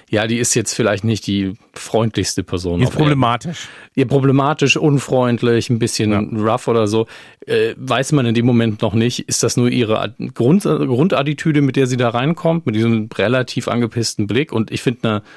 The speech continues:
Speaker 1: schauspielerisch super Körpersprache.
Speaker 2: Ja.
Speaker 1: Ähm,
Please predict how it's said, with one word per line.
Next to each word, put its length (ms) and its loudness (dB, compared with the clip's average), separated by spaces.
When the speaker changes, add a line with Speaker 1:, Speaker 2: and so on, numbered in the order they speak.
Speaker 1:
schauspielerisch 640 0
super 440 -2
Körpersprache. 760 -4
Speaker 2:
Ja. 160 0
Speaker 1:
Ähm, 300 0